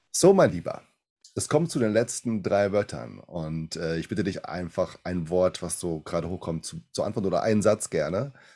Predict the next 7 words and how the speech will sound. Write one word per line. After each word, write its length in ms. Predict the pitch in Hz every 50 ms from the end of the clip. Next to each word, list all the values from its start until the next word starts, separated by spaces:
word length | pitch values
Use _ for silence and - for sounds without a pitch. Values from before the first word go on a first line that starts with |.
| _ _ _ _
ähm, 440 | - 82 80 80 80 82 80 80 80
ganz, 560 | - - 80 85 85 - - - - - - -
äh, 200 | 85 80 80 78
wie 120 | 80 85 80
du 100 | 85 80
magst, 420 | 78 73 73 78 - - - - _ _ _ _ _ _ _ _
spontan. 640 | _ - - - 82 71 - - 76 - - 92 -